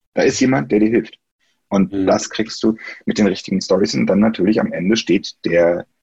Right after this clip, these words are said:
Speaker 1: das Angebot, am Ende steht der Verkauf und am Ende steht der Nutzen für den Kunden und den erreicht er und hat die Verbindung und dann geht's natürlich weiter, dieses Mund-zu-Mund-Propaganda-Ding.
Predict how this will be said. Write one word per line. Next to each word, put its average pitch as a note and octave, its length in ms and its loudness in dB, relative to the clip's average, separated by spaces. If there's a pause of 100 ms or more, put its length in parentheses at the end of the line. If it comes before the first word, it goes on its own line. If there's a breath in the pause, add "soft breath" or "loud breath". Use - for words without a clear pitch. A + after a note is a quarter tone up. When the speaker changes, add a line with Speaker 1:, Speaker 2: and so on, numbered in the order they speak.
(120)
Speaker 1:
das - 160 -2
Angebot, A2+ 680 2
am G2 100 -2
Ende G2 220 0
steht G2+ 220 -2
der F2+ 80 0
Verkauf - 600 -4
und F#2+ 200 -4 (340 loud breath)
am - 160 -2
Ende G2 220 2
steht - 420 -2 (320)
der E2+ 120 2
Nutzen E2+ 380 -2
für A2 140 -2
den G#2+ 120 4
Kunden F#3 260 -2
und E2 100 -4
den - 120 0
erreicht D2 540 -2
er D2+ 100 2
und - 100 0
hat A2 220 -4
die G2+ 60 -4
Verbindung F#2 480 -2
und G#2 160 -6
dann F2+ 180 -2
geht's A2 200 -2
natürlich A#2 320 -2
weiter, D#2+ 260 0
dieses G#2 220 -2
Mund-zu-Mund-Propaganda-Ding. - 1120 -8